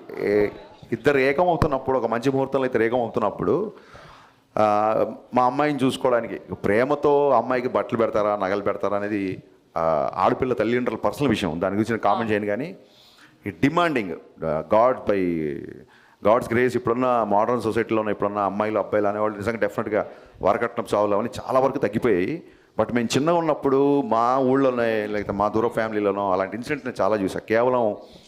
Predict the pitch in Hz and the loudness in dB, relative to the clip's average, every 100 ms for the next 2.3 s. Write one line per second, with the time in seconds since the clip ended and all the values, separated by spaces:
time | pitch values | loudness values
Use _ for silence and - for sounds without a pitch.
0 | - 139 165 196 185 160 165 175 170 170 | -2 0 2 2 2 2 4 4 4 4
1 | 170 143 120 - - - - 123 143 123 | 4 4 2 -2 -12 -18 -12 -2 2 4
2 | 113 107 104 | 4 2 0